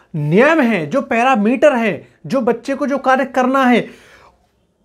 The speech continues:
उसको करने में कौन कितना सफल है, कौन कितना सफल है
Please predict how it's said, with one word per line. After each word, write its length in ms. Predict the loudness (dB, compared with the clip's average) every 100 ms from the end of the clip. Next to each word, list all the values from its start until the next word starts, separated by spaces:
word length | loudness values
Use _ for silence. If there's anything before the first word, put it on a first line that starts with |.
| -2
उसको 560 | 0 2 0 2 2 2
करने 680 | 0 2 2 2 2 4
में 380 | 4 2 0 -2
कौन 340 | -4 0 2 0
कितना 340 | -2 2 2
सफल 360 | 2 2 4 6
है, 280 | 4 0 -10 _ _ _ _ -20 -20 _ _ _ _ _ _ -20 _ -20 _ _ _ -20 -2
कौन 400 | 2 4 4 2 -2 -12 -20 -20 _ _ -6
कितना 360 | -2 2 2
सफल 340 | 2 0 0 2
है 300 | 2 0